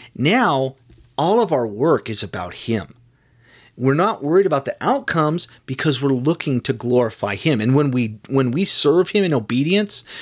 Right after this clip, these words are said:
that scr-, scripture tells us that actually does just that. It actually glorifies God. I was sharing this on, uh, you know, um, X or Twitter or whatever you wanna call it, and I was sharing this thought, and, uh,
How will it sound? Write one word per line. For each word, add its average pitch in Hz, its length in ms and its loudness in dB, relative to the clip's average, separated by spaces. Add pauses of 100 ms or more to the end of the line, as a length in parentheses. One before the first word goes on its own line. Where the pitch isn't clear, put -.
(220)
that 147 220 0
scr-, - 240 -4
scripture 202 340 0
tells 175 260 0
us 113 120 -4
that - 340 -4 (300)
actually 160 760 -2
does 120 540 0 (360)
just - 340 0
that. 113 240 -2
It - 260 -6
actually 123 540 -2
glorifies 117 640 -2
God. 107 300 -2 (280)
I 123 140 0
was 117 100 -2
sharing 160 400 2
this 107 300 -2 (480)
on, 113 480 0 (340)
uh, 113 220 -2 (280)
you 107 200 -6
know, 87 160 -8
um, 92 120 -14 (480)
X 107 320 -2
or 87 180 -8
Twitter 113 280 2
or 104 60 4
whatever 113 240 2
you 110 80 0
wanna 104 120 -4
call 135 260 0
it, 101 120 -10 (600)
and 123 300 -4 (480)
I 123 60 -2
was 113 120 -2
sharing 165 320 0
this 113 160 -2
thought, 180 380 0 (100)
and, 117 260 -2
uh, 104 380 -4